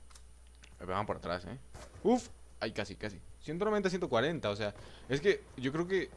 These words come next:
nunca me había hecho un juego de armas tan rápido. Ey, tú, ¿qué haces ahí campeando, hijo mío? Uh, uf, uf. Ah, pero me la hizo, eh.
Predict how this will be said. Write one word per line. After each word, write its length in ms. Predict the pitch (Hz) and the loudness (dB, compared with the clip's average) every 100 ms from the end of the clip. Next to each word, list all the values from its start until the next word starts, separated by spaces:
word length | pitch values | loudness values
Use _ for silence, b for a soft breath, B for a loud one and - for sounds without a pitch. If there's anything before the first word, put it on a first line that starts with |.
| - | -6
nunca 260 | 127 170 190 | -2 4 6
me 60 | |
había 120 | 170 175 | 6 4
hecho 140 | 175 | 2
un 60 | 156 | 2
juego 140 | 180 | 4
de 80 | 160 | 4
armas 160 | 170 | 4
tan 140 | 156 113 | 0 2
rápido. 400 | 131 156 101 104 - - - - - - | 2 2 0 -4 -10 -20 -20 -20 -20 -6
Ey, 100 | 104 | -4
tú, 160 | 101 104 | -2 0
¿qué 80 | 107 | 0
haces 180 | 104 | 0
ahí 120 | 104 101 | -4 -4
campeando, 340 | 95 101 98 | -4 -4 -4
hijo 140 | 95 | -6
mío? 200 | 95 107 - - - - - - - - | -8 -8 -10 -16 -20 -20 -20 -20 -10 0
Uh, 160 | 175 - - - - - - - - - | 0 -2 -14 -20 -20 -20 -18 -14 -12 2
uf, 300 | 160 185 - - | 6 6 4 0
uf. 240 | 123 117 - | 2 2 2
Ah, 160 | 110 113 | 4 4
pero 140 | 101 | 2
me 100 | 98 | 2
la 120 | 95 | 0
hizo, 180 | 107 104 | 0 0
eh. 140 | 120 | -2